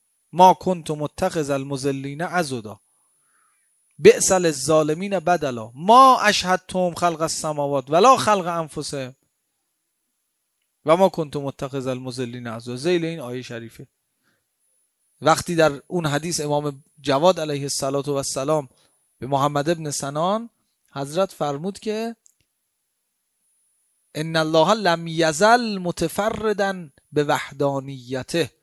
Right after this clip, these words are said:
خداوند تبارک و تعالی پیوسته یگانه بود در وحدانیتش، یکی بود و در این یکی بودن یگانه بود.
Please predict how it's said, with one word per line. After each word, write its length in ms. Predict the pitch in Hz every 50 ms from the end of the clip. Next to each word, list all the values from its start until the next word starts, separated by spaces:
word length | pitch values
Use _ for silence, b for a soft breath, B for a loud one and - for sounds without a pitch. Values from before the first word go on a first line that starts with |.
| _ _ _ _ _
خداوند 580 | _ - 156 156 160 165 175 208 214 202 165 151
تبارک 540 | - - 139 143 143 147 147 143 143 - -
و 80 | 135
تعالی 400 | 139 - 147 131 131 143 180 214 208 -
پیوسته 720 | - 185 175 180 175 175 175 160 - - - 233 254 262 b b b b b _
یگانه 640 | 156 170 180 180 170 196 190 175 196 196 208 233 262
بود 200 | 233 202 185 139
در 200 | 131 151 143 135
وحدانیتش، 1040 | 127 131 120 113 120 135 127 123 123 120 117 120 113 - - 104 95 - - - _ _ _ _ _ _
یکی 320 | 180 208 226 - - 247 240
بود 220 | 247 240 190 165
و 60 | 160
در 140 | 151 160 165
این 120 | 196 208
یکی 340 | 196 180 170 156 - - 170
بودن 320 | 143 151 156 143 196 208 196
یگانه 440 | 165 143 131 139 135 131 131 143
بود. 280 | 135 110 104 104 - -